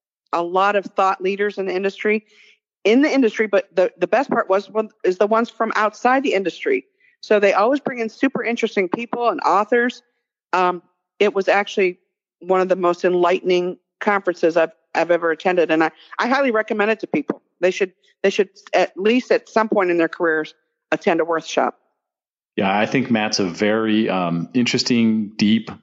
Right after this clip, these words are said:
Speaker 2: profound guy. So I could absolutely see that being well worth the, uh, the investment and the time.
Speaker 1: Yeah, absolutely. Yeah.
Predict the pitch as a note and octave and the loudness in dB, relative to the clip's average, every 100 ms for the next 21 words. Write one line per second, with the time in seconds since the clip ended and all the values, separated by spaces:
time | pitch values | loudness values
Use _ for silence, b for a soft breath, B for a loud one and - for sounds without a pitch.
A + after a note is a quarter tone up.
0 | _ - G2+ - G2+ G2 F#2 F#2 F2+ D#2 | _ -6 -4 -2 -2 0 0 -2 -2 -4
1 | D#2 - F#2 G2 - F2 - A2+ - B2 | -4 -2 0 0 -2 -6 -6 -6 -2 0
2 | A2+ G2+ A#2+ G2 F2 - F#2 E2+ D#2+ - | 0 2 2 2 0 0 0 0 -4 -8
3 | - G2 F#2+ F#2+ E2+ F#2 F2+ F#2+ E2 D#2+ | -4 0 2 0 0 0 0 -2 0 0
4 | E2+ F#2 E2+ G2+ G2 A2 D#2 - F2 E2 | 0 0 2 2 0 -2 -2 -2 -4 -4
5 | D2 _ _ _ _ _ _ _ F3 F3 | -8 _ _ _ _ _ _ _ 0 2
6 | C#3+ - G3+ G#3+ - G#3 E3 B2+ - _ | 0 -4 -4 -2 -2 -2 -2 -6 -10 _
7 | _ _ _ _ b - G#3 | _ _ _ _ b -2 0